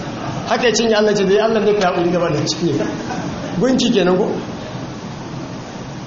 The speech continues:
To kaga wannan shiri ta ce da shirme wanda ya kai su zuwa ga abin da ba daidai ba. To shi ne malamai suka ce, to kaga annabi Yusuf alaihi salatu wasalam anan ya ci gaba da kira zuwa ga tauhidi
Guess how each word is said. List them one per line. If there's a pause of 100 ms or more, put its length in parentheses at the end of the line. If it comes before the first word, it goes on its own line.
(140)
To
kaga
wannan
shiri
ta
ce
da
shirme (720)
wanda
ya
kai
su
zuwa
ga (380)
abin
da
ba
daidai
ba. (800)
To
shi
ne
malamai
suka
ce,
to
kaga
annabi
Yusuf
alaihi
salatu
wasalam
anan (460)
ya
ci
gaba
da
kira
zuwa
ga
tauhidi